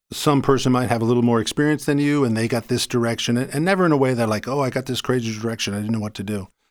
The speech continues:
Don't look at it that way. Look like, "Hey, there are notes that are good, there are notes that are bad, and this is what happened, or this is what someone said." And the more directors that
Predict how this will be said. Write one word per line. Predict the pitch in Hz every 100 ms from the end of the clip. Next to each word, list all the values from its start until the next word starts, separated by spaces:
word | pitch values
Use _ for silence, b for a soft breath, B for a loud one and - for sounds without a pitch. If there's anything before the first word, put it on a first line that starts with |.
| _ -
Don't | 208
look | 180
at | 135
it | 117
that | 117 110
way. | 104 98
Look | 135 135
like, | 127 107 - _ -
"Hey, | 170
there | 160 156
are |
notes | 147 147 -
that | 143
are | 139
good, | 120 131 131
there | 120
are | 120
notes | 113 107 -
that | 113
are | 120
bad, | 101 101 104 101 - _ _ _ -
and | 110 107
this | 127
is | 131 110
what | 123 -
happened, | 113 110 113 113
or | 101
this | 101 110
is | 117 110
what | 110
someone | - 110 107 101
said." | - 101 101 104 _ _ _ 123
And | 123 123 - _ _ _ _ _ _ -
the | 110 131
more | 127 123 127 147 151
directors | 127 127 127 - 135 131 -
that | 117